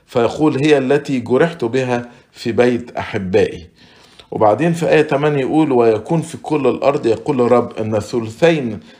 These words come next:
منها يقطعان ويموتان، والثلث يبقى". طب مين الت-، التلتين دولت اللي هم هيقطعان؟ دولت اللي هم رفضوا ربنا، اللي هم الوثنيين واليهود اللي هم رفضوا الإيمان. أما الثلث الباقي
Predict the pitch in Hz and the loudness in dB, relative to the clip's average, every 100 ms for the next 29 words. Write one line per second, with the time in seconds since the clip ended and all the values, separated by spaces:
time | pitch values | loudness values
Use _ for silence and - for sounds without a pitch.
0 | - 131 160 135 113 110 - - 104 135 | -10 -2 -2 0 0 -2 -4 -2 2 4
1 | 165 135 117 113 107 110 110 156 170 170 | 2 -2 -2 -2 -4 -4 0 2 2 0
2 | - _ - 117 - - 147 - 127 117 | -6 _ -2 -2 -2 -4 -4 -2 2 2
3 | - - - - - _ - _ 127 113 | 0 -10 -12 -14 -20 _ -20 _ -2 2
4 | 151 196 165 - 113 110 - 117 92 156 | 2 2 0 -4 -8 -8 -6 -6 -2 -2
5 | 135 123 131 123 117 - _ _ _ - | 0 2 4 4 0 -12 _ _ _ -6
6 | 104 104 127 139 117 110 110 104 - 98 | -2 0 2 2 0 0 -2 -2 -2 2
7 | 107 120 104 - - _ - 170 185 170 | 4 2 -2 -14 -20 _ 0 2 2 0
8 | 175 170 160 196 - 127 117 104 110 90 | 0 2 2 0 -2 0 0 0 0 0
9 | 85 - - 104 127 139 123 117 113 117 | -8 -16 -14 -4 -2 2 2 2 0 -2
10 | 110 113 139 180 175 170 - - _ 120 | -2 -2 2 2 0 -4 -16 -20 _ -2
11 | 120 120 113 139 180 139 135 143 131 147 | 0 2 2 2 2 2 2 2 2 2
12 | 139 113 101 107 101 90 69 - _ _ | -2 -4 -4 -4 -4 -6 -8 -16 _ _
13 | - - 151 165 143 - 190 185 135 117 | -14 -2 0 2 0 0 0 0 -4 2
14 | 139 165 156 | 2 2 -4